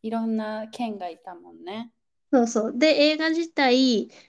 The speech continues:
Speaker 2: バービーが主役なんだけど、その、まあ、ボーイフレンド役であるケンにすごい焦点が当てられてたんだよね。
Speaker 1: そうね。うん。
Speaker 2: で、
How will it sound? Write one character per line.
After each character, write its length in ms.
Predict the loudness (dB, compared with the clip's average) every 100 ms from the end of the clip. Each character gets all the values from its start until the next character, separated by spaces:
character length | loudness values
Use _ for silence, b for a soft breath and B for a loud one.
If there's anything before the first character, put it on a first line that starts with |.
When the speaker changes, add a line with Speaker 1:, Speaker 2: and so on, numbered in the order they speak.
| _
Speaker 2:
バ 280 | 4 6 6
ー 80 | 4
ビ 920 | 2 4 2 0 2 2 2 0 0
ー 40 | 4
が 180 | 4
主 280 | 4 0 2
役 640 | 4 4 0 2 4 6
な 200 | 4 4
ん 200 | 4 4
だ 140 | 2 0
け 220 | 0 2
ど、 460 | 4 6 6 4 0
そ 180 | 2
の、 140 | 4 6
ま 120 | 6
あ、 40 |
ボ 300 | 4 6 6
ー 60 | 6
イ 40 |
フ 160 | 2 0
レ 120 | 2
ン 120 | 4
ド 100 | 4
役 300 | 4 2 0 0
で 120 | 2
あ 60 |
る 140 | 2 0
ケ 200 | 0 2
ン 500 | 4 8 8 8 6
に 240 | 6 6 2
す 120 | 4
ご 120 | 6
い 40 | 6
焦 200 | 2 -2
点 160 | -2
が 80 | -4
当 60 | -4
て 60 |
ら 80 | -4
れ 80 | -6
て 360 | -6 -4 -4 -6 _ _ _ -8
た 120 | -6
ん 60 | -6
だ 60 |
よ 60 | -10
ね。 200 | -10 -12 _
Speaker 1:
そ 180 | -6 -4
う 40 | -4
ね。 460 | -4 -4 -6 -10 -6
う 80 | -4 -2 -4 -6 -10 -14
ん。 60 | _ _ 0
Speaker 2:
で、 420 | 4 6 4 0